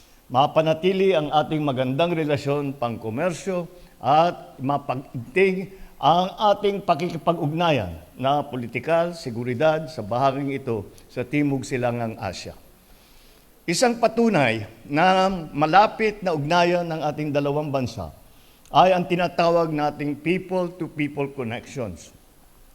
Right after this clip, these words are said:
At kayo, ang mga Pilipino na nandito sa Vietnam, ang patunay kung gaano kalapit ang ating mga bansa. Noong dekada nobenta,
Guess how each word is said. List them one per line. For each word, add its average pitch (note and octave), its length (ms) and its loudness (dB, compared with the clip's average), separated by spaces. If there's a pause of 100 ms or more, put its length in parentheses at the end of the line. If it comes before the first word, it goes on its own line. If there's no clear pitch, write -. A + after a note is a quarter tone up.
(120)
At D3 320 -2
kayo, E3+ 320 2 (640)
ang D#3 320 2
mga D#3+ 480 -2
Pilipino C#3+ 800 -4
na B2 80 -6
nandito C3 560 -2
sa C#3+ 80 -6
Vietnam, G2+ 560 -6 (480)
ang C3 200 -4 (120)
patunay C3+ 560 -2 (160)
kung B2+ 160 -6
gaano C#3+ 480 0
kalapit C3 640 -2
ang A2+ 160 -8
ating A2+ 240 -6
mga G2+ 240 -8
bansa. G2 400 -6 (640)
Noong G#3 320 0
dekada G#3+ 400 4
nobenta, F#3 720 2